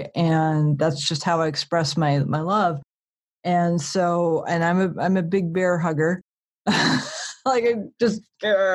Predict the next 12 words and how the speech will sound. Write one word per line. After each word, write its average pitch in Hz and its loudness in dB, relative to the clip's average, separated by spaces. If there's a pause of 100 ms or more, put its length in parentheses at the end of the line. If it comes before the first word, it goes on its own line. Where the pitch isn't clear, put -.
(920)
so, 233 0 (240)
so 233 0
not 226 2
being 226 2
able 190 0
to 196 0
do 190 0
that, 165 2
I, 185 0
I 196 2
feel 233 0
the 208 -2